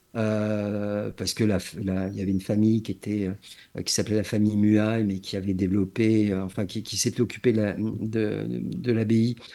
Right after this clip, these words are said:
avant que les moines de, de l'île de Lérins, euh, reviennent s'installer à, à l'abbaye. Euh, ils m'avaient installé dans une pièce qui était dans le prolongement de la, de la,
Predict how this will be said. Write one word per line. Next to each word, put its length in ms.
avant 320
que 120
les 120
moines 340
de, 200
de 140
l'île 180
de 100
Lérins, 320
euh, 20
reviennent 880
s'installer 760
à, 260
à 60
l'abbaye. 540
Euh, 240
ils 120
m'avaient 180
installé 480
dans 140
une 260
pièce 340
qui 80
était 160
dans 120
le 60
prolongement 540
de 60
la, 360
de 200
la, 400